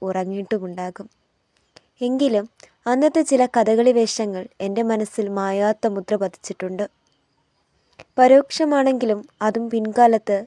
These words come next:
എനിക്ക് പ്രചോദകമായിട്ടുണ്ടാകാം. അങ്ങനെ പറയാൻ കാരണമുണ്ട്.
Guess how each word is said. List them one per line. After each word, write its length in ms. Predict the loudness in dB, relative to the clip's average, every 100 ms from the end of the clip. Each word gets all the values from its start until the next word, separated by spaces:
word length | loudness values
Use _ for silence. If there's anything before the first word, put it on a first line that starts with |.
| _
എനിക്ക് 280 | -4 -4 -4
പ്രചോദകമായിട്ടുണ്ടാകാം. 1300 | -2 -2 0 0 0 0 -2 -4 -6 -6 -4 -2 -4 -6 _ _ _ _ _ _ -12
അങ്ങനെ 280 | -6 -2 0
പറയാൻ 360 | 0 0 -2 -4
കാരണമുണ്ട്. 680 | -2 -2 -4 -6 -6 -8